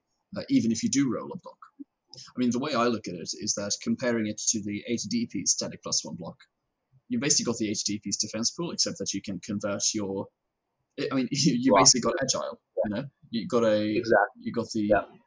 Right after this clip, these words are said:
Speaker 1: a-, eighty D P's defense characteristic mixed with the Jet Trooper's agile ability to convert a block to an evade, which is such, such a cool ability. I really enjoy it.
Speaker 2: Yep, and that combined with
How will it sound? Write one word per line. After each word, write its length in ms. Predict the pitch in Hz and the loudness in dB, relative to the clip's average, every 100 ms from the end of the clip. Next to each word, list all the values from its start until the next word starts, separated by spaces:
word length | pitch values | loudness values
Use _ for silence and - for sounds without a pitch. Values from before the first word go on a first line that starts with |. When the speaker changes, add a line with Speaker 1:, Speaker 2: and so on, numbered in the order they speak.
| - | -12
Speaker 1:
a-, 240 | 98 - | -10 -2
eighty 580 | 120 117 113 107 107 104 | 0 2 2 0 0 0
D 180 | - 98 | -2 -2
P's 200 | - - | -2 0
defense 500 | - - 90 101 - - | 0 -2 -4 2 4 4
characteristic 580 | - - 98 - 82 - - _ _ _ 117 | 0 -4 -6 -6 -8 -10 -20 _ _ _ -4
mixed 260 | 113 - | 0 2
with 120 | 113 104 | 0 -2
the 340 | 104 101 104 | -2 -2 -2
Jet 180 | - 90 | -2 -2
Trooper's 320 | - - - 95 | -4 -2 -4 -2
agile 200 | 90 78 | -8 -8
ability 320 | - - - | -12 -10 -8
to 100 | - - | -8 -6
convert 200 | 98 107 | -8 -8
a 40 | - | -12
block 120 | - | -12
to 100 | - | -10
an 60 | - | -10
evade, 180 | - - - _ _ - | -12 -14 -16 _ _ -8
which 160 | 104 | -2
is 180 | - - - - - - | 6 10 12 12 12 10
such, 420 | 110 - - - _ | 6 0 0 -2 _
such 420 | - - - 113 - | 4 6 6 2 -4
a 60 | |
cool 180 | - 82 | -10 -12
ability. 340 | - - - - _ 101 | -10 -8 -8 -12 _ -10
I 40 | |
really 240 | 95 87 82 | -8 -6 -6
enjoy 220 | 101 - | -8 -10
it. 80 | - _ _ _ 120 | -12 _ _ _ 4
Speaker 2:
Yep, 220 | 131 - _ 123 | 4 4 _ 0
and 340 | 117 113 113 | 2 2 8
that 300 | 123 131 - - | 10 10 6 -2
combined 640 | 143 127 120 120 120 110 | 2 6 6 6 4 6
with 220 | 117 107 | 8 8